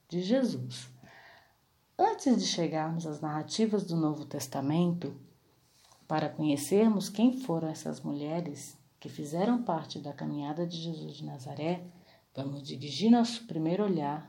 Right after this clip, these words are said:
para dentro das tendas das matriarcas da história de Israel, para conhecermos o lugar da mulher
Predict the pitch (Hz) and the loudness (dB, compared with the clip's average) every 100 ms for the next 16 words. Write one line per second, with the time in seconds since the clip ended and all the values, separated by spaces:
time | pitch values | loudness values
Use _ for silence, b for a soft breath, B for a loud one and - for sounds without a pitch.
0 | - - 165 185 170 147 151 156 160 202 | -18 -4 -2 0 2 2 0 -4 -2 -2
1 | - 202 202 196 175 175 165 156 - 156 | -2 0 0 0 -2 -2 -2 -4 -4 -4
2 | 139 147 170 - 165 170 - 131 131 135 | -4 -4 -8 -6 -4 -4 -2 -2 -2 -6
3 | 135 160 185 147 127 127 B B B _ | -10 -4 -2 0 -2 -4 B B B _
4 | 139 131 127 147 139 - 170 202 226 226 | -10 -10 -6 -4 -4 -2 0 4 6 6
5 | 214 190 170 165 160 165 165 160 147 143 | 4 -4 -2 -2 -2 -2 -4 -2 -4 -4
6 | 156 | -6